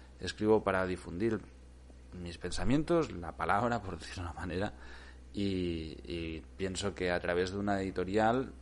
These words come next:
puede ser una buena manera de darle un empujón a alguno de los dos libros. Entonces, durante este año voy a tratar de contactar con editoriales para publicar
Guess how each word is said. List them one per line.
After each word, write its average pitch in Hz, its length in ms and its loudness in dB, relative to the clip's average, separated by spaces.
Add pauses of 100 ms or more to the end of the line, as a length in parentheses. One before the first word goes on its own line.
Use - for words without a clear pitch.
puede 101 300 4
ser 107 380 2 (120)
una 101 320 -2
buena 92 600 0
manera 101 360 0
de 104 80 0
darle 95 260 0
un 101 80 -2
empujón 101 600 -6
a 95 100 -2
alguno 95 280 -2
de 98 60 -2
los 92 200 -2
dos 95 240 -4
libros. 85 460 -10 (480)
Entonces, 92 760 -4 (140)
durante 101 420 2
este 104 240 0
año 123 280 4
voy 110 440 2
a 123 80 4
tratar 107 400 0
de 110 100 -2
contactar 98 440 -4
con 113 100 0
editoriales 104 560 0
para 95 460 0
publicar 98 720 0